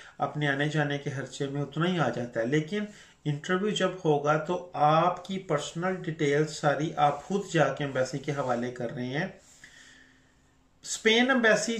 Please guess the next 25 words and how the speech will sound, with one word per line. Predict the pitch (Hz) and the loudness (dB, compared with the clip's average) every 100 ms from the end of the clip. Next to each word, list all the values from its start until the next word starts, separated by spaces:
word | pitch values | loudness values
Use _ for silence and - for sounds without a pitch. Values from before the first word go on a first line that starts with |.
| - - | -8 0
चंद | 285 294 277 | 2 4 4
एम्बेसियों | 226 190 165 170 185 | 6 6 4 0 0
में | 165 | 2
से | 156 170 | 2 2
है | 151 160 | 2 2
जिनकी | 156 170 160 175 | 2 0 0 0
inquiry | 160 156 135 131 | 0 2 2 0
होती | 131 120 - 120 | -2 -4 -4 -6
है, | 120 135 | -6 -10
ज़्यादातर | 127 - 165 170 214 220 226 226 | -4 4 6 6 4 2 0 0
embassies | 190 160 147 175 160 | 2 4 4 2 0
inquiry | 165 156 147 139 131 | 0 0 0 0 -2
नहीं | 127 131 127 | -8 -8 -6
करती। | 127 - 165 196 - _ _ - - - - _ - | -8 -4 -4 -4 -6 _ _ -20 -20 -20 -20 _ -4
Inquiry | 202 196 226 254 285 | -2 0 4 6 6
start | - - 196 240 | 2 4 6 6
इसलिए | 247 - 240 226 | 4 0 2 2
हुई | 175 175 160 | 4 4 2
थी | - 180 196 - | 0 -2 -2 0
पाकिस्तान | 175 165 220 - 180 147 143 | 0 0 -6 -4 0 0 0
में | 139 143 160 160 - - - | -2 -2 -2 -6 -18 -20 -6
नादरा | 156 160 190 202 233 247 | 0 4 6 6 6 6
के | 247 240 | 4 4
आने | 190 175 196 | 4 4 0
से | - | 0